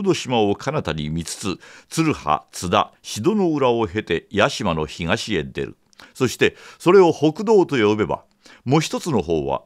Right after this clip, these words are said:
南道とも言えようか。中山の南を通って田面を越え、長尾郷から池の辺へ出、屋島の南、古高松の里へ着く。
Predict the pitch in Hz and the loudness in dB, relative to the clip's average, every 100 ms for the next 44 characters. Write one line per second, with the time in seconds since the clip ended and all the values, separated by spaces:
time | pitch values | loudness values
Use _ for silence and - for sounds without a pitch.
0 | - 85 117 185 170 165 135 - 135 - | -4 0 0 0 0 0 0 -4 -4 -4
1 | - 82 80 73 58 - - _ _ _ | -6 -4 -2 -2 -6 -12 -18 _ _ _
2 | - - - _ 104 113 165 151 131 113 | -20 -20 -20 _ 0 0 4 2 4 2
3 | 110 110 127 135 120 110 110 82 76 _ | 2 2 0 0 0 0 -2 -4 -6 _
4 | 82 76 90 98 156 147 117 104 - 82 | -6 -2 0 0 0 0 0 -2 0 2
5 | 73 - _ - 90 139 196 175 139 98 | 0 -4 _ -2 0 2 4 4 4 0
6 | 87 82 76 - 101 185 190 147 127 101 | 0 -2 -2 -2 -2 -2 0 0 2 2
7 | 82 80 - 101 175 143 104 80 78 85 | 0 -2 0 0 0 0 0 0 -2 -2
8 | 87 73 - - 101 208 208 185 165 - | -2 -4 -10 -4 -4 -2 -4 -4 -6 -6
9 | 123 117 - 107 113 104 127 - - - | -4 -4 -2 0 0 0 -4 -10 -12 -10
10 | - | -16